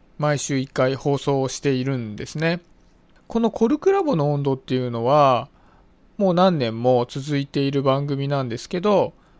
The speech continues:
僕自身は一年半ぐらい前から参加をさせてもらってます。でも、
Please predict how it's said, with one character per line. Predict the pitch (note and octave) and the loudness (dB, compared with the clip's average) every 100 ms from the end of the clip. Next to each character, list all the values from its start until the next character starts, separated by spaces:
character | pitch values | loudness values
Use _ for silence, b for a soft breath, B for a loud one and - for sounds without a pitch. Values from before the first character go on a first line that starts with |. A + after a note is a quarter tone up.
| _ | _
僕 | A3+ - | -2 0
自 | D4 D#4 | 0 -2
身 | C4 B3 | 0 0
は | A#3+ C4 C#3 D3+ | 2 4 2 0
一 | F#3+ D3+ F3+ | -8 -8 -4
年 | D#3+ D#3 | 0 0
半 | C#3+ D#3 D3+ C#3+ C3+ | 0 0 0 -4 -4
ぐ | D3+ | 0
ら | C3 | 0
い | A#2+ | 0
前 | B2 A#2+ A#2 | -2 -2 0
か | D#3 | 2
ら | F#3 G3+ A#2 - b b | 4 6 4 -2 b b
参 | - C#3+ C3+ | -6 -6 -4
加 | C3+ | -4
を | C3 | -4
さ | - C3+ | -6 -6
せ | C3 | -2
て | E3 E3+ E3+ | 4 4 4
も | C#3+ C#3 | -2 0
ら | C3 | -2
っ | |
て | - - | -4 -6
ま | A#2+ B2 | -4 -4
す。 | - G2 - _ b b b b _ _ _ _ _ _ _ _ G#3+ | -4 -6 -8 _ b b b b _ _ _ _ _ _ _ _ 0
で | B3 | 4
も、 | A3 A3 D#3+ G#2 | 6 8 6 4